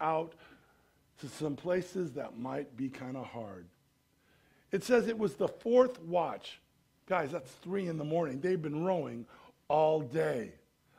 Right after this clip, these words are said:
against the wind and getting nowhere. Things were getting tough. Are you struggling against the wind today? Are you rowing against some hard things?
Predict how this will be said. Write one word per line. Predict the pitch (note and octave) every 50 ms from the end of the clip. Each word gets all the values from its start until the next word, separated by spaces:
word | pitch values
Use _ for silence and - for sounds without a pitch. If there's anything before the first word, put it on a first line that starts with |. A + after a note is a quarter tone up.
| _ -
against | E3 D#3 E3+ F3 F3 - - -
the | F#3+ F3
wind | E3 F3 F#3+ F3+ D#3 B2+ A#2 - - - - -
and | E3+ F3+ E3+
getting | D3+ F#3+ F#3+ F#3 F#3 F#3 F3+
nowhere. | F3+ F3+ F#3+ F#3+ F3+ E3 C#3 A#2 - - - - _ _ _ _ _ _ _ _ _ _ _ _ _ _ _ _ _ _ _ _ _ _ _ _ _ _ _ _ _ _ _ _ _ _ _ _ _ _ -
Things | B3+ C4 C#4 C#4 C4 G3
were | G3+ A3+ G3+
getting | F3+ A3 A#3 A#3+ B3 B3+
tough. | B3 - A3 D4 A#3+ E3 - - - - - _ _ _ _ _ _ _ _ _ _ _ _ _ _ _ _ _ _ _ _ _ _ _ _ _ _ _ _ _ _ _ _ _ _ _ _ _ _ _ _ _ _ _ _ _ _ _ _ _ _ _ _ _ _ _ _ _ _ _
Are | - - C3+
you | C#3+ A#2 C3 G3 A3+
struggling | A3+ - - G#3+ A3 G3+ F#3+ G#3 G3+ G3 F#3+
against | F3 D#3 F#3 F3+ E3+ - -
the | - D3
wind | C#3+ C#3+ C#3+ D3 C3+
today? | - C#3 B2+ C3 B2 A#2 A#2 A#2+ - _ _ _ _ _ _ _ _ _ _ _ _ -
Are | C#3+ D#3+
you | F3+ G3 A3
rowing | G3 E3 F3+ F#3 F#3 F#3 F#3 F#3 F3
against | D#3 D3 D#3+ E3 E3 D#3+ - - - _ _ _ _ _ _ _ _ _ _
some | - - F3+ D#3
hard | A#2+ C#3 D3+ E3 E3 D#3+ -
things? | - D#3+ D3+ D#3 D#3+ D#3+ - -